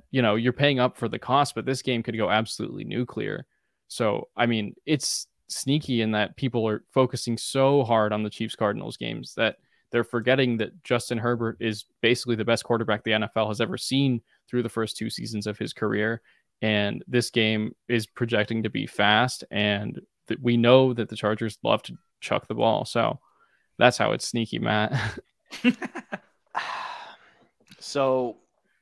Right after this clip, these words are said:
Speaker 2: I just, I love this game, okay? I love A F C West shootouts. I, I love it, okay? But when I think about the dynamics of these two squads,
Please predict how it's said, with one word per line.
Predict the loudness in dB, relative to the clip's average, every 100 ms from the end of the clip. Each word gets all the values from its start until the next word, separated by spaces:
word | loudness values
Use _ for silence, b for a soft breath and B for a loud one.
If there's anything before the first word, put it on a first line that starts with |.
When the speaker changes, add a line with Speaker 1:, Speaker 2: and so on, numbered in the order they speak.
| -6
Speaker 2:
I | -4
just, | -2 -2 -4 _ _ _ _ -20 -18 B B B B B _ _
I | 4
love | 6 6
this | 2
game, | -4 -8 -12 -20 _ _ _ _ _
okay? | -6 0 0 -2 -12 b b b
I | -2
love | 6 8 8
A | 6 2
F | 2
C | -6
West | 0 2 0
shootouts. | -4 -4 0 2 0 -4 -12 -16 _
I, | -6
I | 0
love | 4 4 2
it, | -8 _ _ _ -14
okay? | -6 -4 -4 -10 b b b b b _ -4
But | -2
when | -2
I |
think | -4 -4 -2
about | 4 4
the | 2
dynamics | 0 0 0 0 0 -2 -4
of | -6
these | -8 -10
two | -10
squads, | -10 0 6 6 6 2 -8